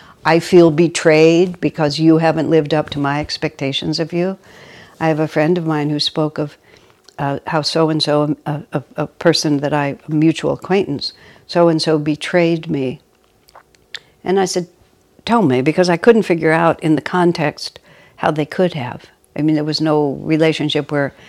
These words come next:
and there was no action that I could perceive that I would have called a betrayal. "So tell me what you mean."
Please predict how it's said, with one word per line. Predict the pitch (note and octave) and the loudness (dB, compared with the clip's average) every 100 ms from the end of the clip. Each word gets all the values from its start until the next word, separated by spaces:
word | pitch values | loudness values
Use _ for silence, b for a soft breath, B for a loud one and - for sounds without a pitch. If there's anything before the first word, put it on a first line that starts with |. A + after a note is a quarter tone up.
| B B | B B
and | |
there | D#3+ | -2
was | D#3 | 0
no | E3 | 0
action | - D#3+ F3 - D3+ | 0 0 -2 -2 -2
that | D3 | -2
I | D3 | -4
could | C#3+ C#3+ | -6 -10
perceive | - D3 - G#3+ D3+ | -12 -12 -4 -2 0
that | D3 | 0
I | D3 | 0
would | D#3 D3 | 0 -2
have | C3 | -4
called | - C#3+ C#3 | -4 -4 -4
a | |
betrayal. | - C#3+ - G#3+ E3 D3 B B - | -8 -10 -6 -4 -2 -4 B B -8
"So | F#3+ | -4
tell | G#3+ A#3+ | 0 0
me | G#3+ | 0
what | F3+ F3 | 0 -2
you | E3 | -2
mean." | E3 F3 C#3 D3+ | 0 0 -2 -8